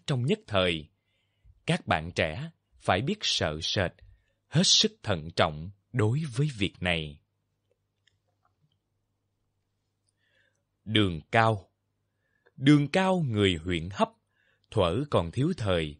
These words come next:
đang lúc bên đèn đọc sách đêm khuya, có người thiếu nữ đến trêu ghẹo, nhiều lần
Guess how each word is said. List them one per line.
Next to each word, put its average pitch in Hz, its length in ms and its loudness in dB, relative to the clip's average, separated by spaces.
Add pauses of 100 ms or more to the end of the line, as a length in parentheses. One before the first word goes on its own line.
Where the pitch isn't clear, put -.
(380)
đang 123 300 2
lúc 202 260 0
bên 156 320 2
đèn 95 280 4 (200)
đọc 104 200 0
sách - 240 -4 (100)
đêm 127 220 0
khuya, 120 300 -4 (580)
có 208 120 4
người 123 280 4
thiếu 202 200 0
nữ 107 340 2
đến 135 240 0 (100)
trêu 143 180 0
ghẹo, 92 440 0 (480)
nhiều 107 240 2
lần 92 320 0